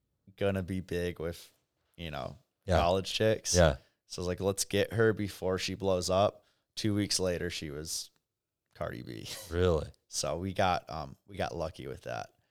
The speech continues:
Speaker 1: Kodak Black, on the other hand, I would never book again. Um,
Speaker 2: Why?
Speaker 1: he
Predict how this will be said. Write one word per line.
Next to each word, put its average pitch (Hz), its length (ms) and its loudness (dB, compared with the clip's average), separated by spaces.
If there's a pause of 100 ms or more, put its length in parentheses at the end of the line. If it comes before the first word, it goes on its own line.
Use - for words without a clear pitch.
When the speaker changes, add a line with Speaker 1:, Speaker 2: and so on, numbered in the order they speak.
(320)
Speaker 1:
Kodak 123 380 10
Black, 101 320 6
on 98 120 0
the 90 120 0
other 87 160 0
hand, 87 300 -4
I 85 80 0
would 80 160 -6
never 85 320 -4
book 80 260 -8
again. 76 540 -10 (240)
Um, 67 360 -12 (200)
Speaker 2:
Why? 73 260 2 (720)
Speaker 1:
he 95 640 -2